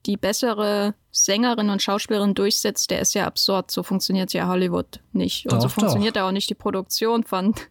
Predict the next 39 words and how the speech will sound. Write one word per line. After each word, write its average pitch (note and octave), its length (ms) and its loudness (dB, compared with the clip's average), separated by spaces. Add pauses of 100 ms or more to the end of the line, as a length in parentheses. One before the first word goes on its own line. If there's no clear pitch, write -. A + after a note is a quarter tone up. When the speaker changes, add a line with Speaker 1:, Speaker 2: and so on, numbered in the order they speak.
(240)
Speaker 1:
<laughs> - 0 - (720)
Singing B3+ 400 2
in A3+ 140 2
the A3+ 100 2
Rain, A3 340 2
wo G#3 100 0
Debbie G#3+ 260 0
Reynolds G#3 520 0
halt F#3+ 200 -6
gedubbt G3 400 -4
wurde F#3+ 440 0
und F#3+ 360 -2 (380)
so - 220 -2
weiter. E3 320 2
Also F#3+ 320 0 (280)
Speaker 2:
<laughs> - 280 -20
Speaker 1:
nicht, A#3 240 0
dass A3+ 100 0
ich A3+ 100 -6
jetzt G#3+ 220 -2
will, A#3+ 100 4
dass G#3 200 0
der G#3 240 0
realistisch G#3 560 0
sein G3+ 220 0
muss, G3+ 200 0
aber G3 220 0
er F#3+ 180 2
ist - 180 -4
da, G3 400 0 (120)
er, G#3 260 0
er G#3 180 0
entscheidet A#3 460 -2
sich - 220 -4
am A3 100 -2
Ende A#3+ 360 0
für - 180 -2
das G#3 160 -2
Ideal. F#3 760 0